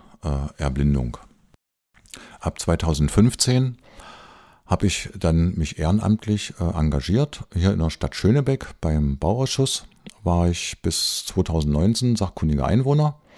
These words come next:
und habe auf die, äh, Belange des barrierefreien Bauens, äh, hier in der Stadt geachtet. Und, ähm, beim Blindenverband, äh, Sachsen-Anhalt e V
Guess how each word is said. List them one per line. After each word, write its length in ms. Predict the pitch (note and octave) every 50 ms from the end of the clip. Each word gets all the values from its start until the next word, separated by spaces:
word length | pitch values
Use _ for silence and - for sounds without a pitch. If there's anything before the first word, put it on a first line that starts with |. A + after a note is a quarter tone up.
| - - - - - - - - - - - - - - _
und 200 | - G#2 F2 -
habe 160 | F#2 - F2
auf 140 | E2+ - -
die, 360 | - E2+ E2 E2 E2 E2 E2+ F2+ - -
äh, 160 | E2 D#2+ D#2+
Belange 340 | D2+ C#2+ D2 C#2+ C#2+ D#2+ E2
des 160 | D#2+ D#2 -
barrierefreien 800 | - D#2 D2+ C#2+ D2 D2+ D2+ D2+ - - D2+ D2 D2 D2 C#2+ C2+
Bauens, 560 | B1 B1+ C2+ D2 D#2 D#2+ E2 - - - - -
äh, 160 | - E2 D2+
hier 140 | C#2+ D2+ D#2
in 60 | D2+
der 80 | D2 D2
Stadt 340 | - - D2 C#2+ - - - - - - - - _ _
geachtet. 560 | - - - - F#2 - - - C3+ - - - - - _ _ _ _ _ - - - - - - - - - - - _ _ _ - - _ _
Und, 640 | - G2 F2+ F2+ F#2 F#2 F2+ F2 F2 - - - - -
ähm, 260 | - E2 D#2+ D#2 D#2+
beim 300 | D2+ D2+ C#2+ D2 D2+ D2 C#2+
Blindenverband, 840 | E2+ F2 - - - G#2 G2 F2 F#2 F#2 F#2 F#2+ F#2 - - - - -
äh, 300 | - E2 D#2+ D#2+ D#2+ D#2
Sachsen-Anhalt 720 | D2+ D2 D#2+ D2+ - - - C#2+ C2+ D2+ F#2 G2 G#2 G2+ G2
e 160 | - - G2+
V 480 | F#2 - - F#2 F#2 F#2+ F#2+ F#2+ G2 F#2+